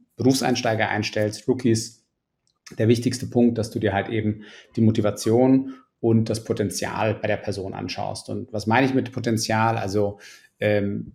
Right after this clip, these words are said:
ist die Person, ähm, smart, äh, schnell lernfähig, äh, artikuliert sie sich gut und so weiter. Also einfach hat sie schon gewisse Assets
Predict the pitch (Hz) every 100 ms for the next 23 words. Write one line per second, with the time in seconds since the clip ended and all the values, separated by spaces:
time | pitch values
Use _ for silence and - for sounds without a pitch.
0 | - - 117 110 117 117 117 117 113 -
1 | 110 107 110 - 107 101 98 95 - -
2 | 113 107 113 - - 117 110 104 101 98
3 | - 98 98 98 95 - - 110 101 98
4 | 101 - - 113 113 - 110 107 110 101
5 | 98 - 104 104 107 110 87 95 98 101
6 | 95 110 110 - - - 101 113 110 113
7 | 131 113 - 117 113 107 110 113 120 127
8 | - 151 - -